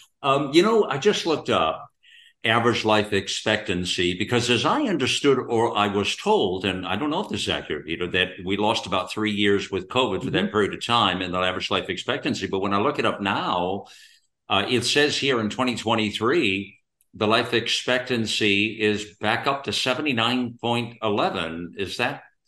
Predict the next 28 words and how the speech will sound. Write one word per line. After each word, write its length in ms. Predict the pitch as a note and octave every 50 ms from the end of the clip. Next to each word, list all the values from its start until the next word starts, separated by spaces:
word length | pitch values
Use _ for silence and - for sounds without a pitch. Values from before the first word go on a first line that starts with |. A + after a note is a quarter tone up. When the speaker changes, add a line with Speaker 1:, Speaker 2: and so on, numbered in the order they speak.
| _ _ _ -
Speaker 1:
what 260 | G#2 F2+ F2+ A#2 C#3+
it, 140 | D3 C3 -
I'm 200 | G#2+ G#2 A#2 A#2
shocked 460 | G#2 - - - C#3+ E3 F3 - -
to 100 | - A#2+
see 220 | - - F#3 F3 A#2+
that. 200 | F2+ D#2 D2+ D#2
I 120 | F2 E2+
thought 200 | E2+ A2 A2+ B2
it 60 | A#2+
would 120 | G2+ F#2 F2+
be 120 | F#2+ F#2
down 260 | F2+ G2 F#2+ G2 G2
around 400 | G2 F#2+ F#2 F#2 F#2 F#2 F2+ - _ _ _ _ _ _ _
seventy-six, 760 | - - - A#2+ G#2+ G#2+ G2 F#2 F2 - - C#3+ D3 D3 - - -
but 160 | G2+ F#2 F2+
it 140 | F#2+ - -
looks 200 | G#2+ G2+ - -
like 160 | A2+ G2+ -
it's 320 | G#2+ E2+ - - - _ _ _
back 300 | - F#2 G2 A2 - -
up 220 | A2+ C3 - - -
there, 280 | D4 C#4 - D#2+ C#2+
or 200 | C#2+ D2 D2+ D2+
am 120 | D#2+ E2 E2+
I 120 | E2 E2+
missing 400 | F2 G2+ B2+ - - F#2+ E2+ D2
something? 640 | - - F2 D2+ C#2 C2+ D2+ D2 C#2+ D2 C#2+ C#2+ -